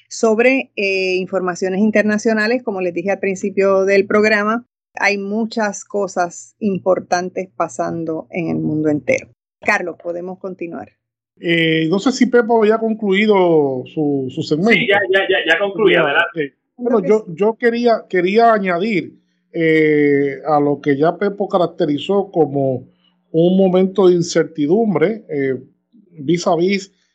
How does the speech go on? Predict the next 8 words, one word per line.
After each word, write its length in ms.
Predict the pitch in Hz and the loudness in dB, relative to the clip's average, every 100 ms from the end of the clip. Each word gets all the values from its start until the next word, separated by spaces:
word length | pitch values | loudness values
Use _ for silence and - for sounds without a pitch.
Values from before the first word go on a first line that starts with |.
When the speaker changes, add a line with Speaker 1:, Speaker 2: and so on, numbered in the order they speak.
| _ _ | _ _
Speaker 2:
a 440 | 160 143 139 135 - | 0 2 0 -2 -4
lo 120 | 147 | -6
que 80 | 147 | -4
está 200 | - 180 | -4 -2
pasando 420 | 190 - 185 180 | -2 -2 -2 0
ahora, 420 | 160 202 190 147 - | 2 2 2 -2 -8
y 120 | 180 | -10
también 760 | 170 143 135 143 170 214 220 | -4 -4 -4 -2 0 0 -2